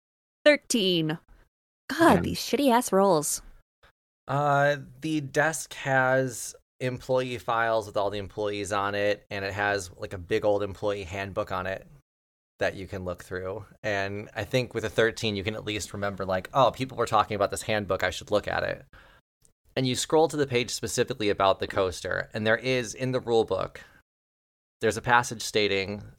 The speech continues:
Speaker 3: there's a passage stating either zero or nine passengers must be present for the midnight ride.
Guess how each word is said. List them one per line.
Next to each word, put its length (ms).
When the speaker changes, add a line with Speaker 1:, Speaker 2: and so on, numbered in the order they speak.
Speaker 3:
there's 120
a 40
passage 380
stating 360
either 300
zero 500
or 300
nine 360
passengers 600
must 280
be 100
present 400
for 80
the 80
midnight 340
ride. 420